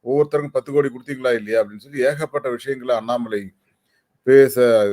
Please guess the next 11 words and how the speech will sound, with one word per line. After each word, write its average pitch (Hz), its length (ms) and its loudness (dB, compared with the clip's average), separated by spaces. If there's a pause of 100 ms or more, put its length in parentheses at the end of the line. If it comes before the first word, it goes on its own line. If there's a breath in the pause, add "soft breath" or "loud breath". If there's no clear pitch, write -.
(120)
ப-, 92 260 -10
பயங்கரமான 143 540 0
வாக்குவாதமாச்சு. 127 680 0
அதுக்கு 120 200 0
அடுத்து, 120 440 -2 (440)
அ, 107 320 -2
எதிர்ப்பு 151 380 2
தெரிவித்த 135 420 0
மூன்றே 131 460 0
மூன்று 104 420 -4
மனிதர்கள், 98 500 -6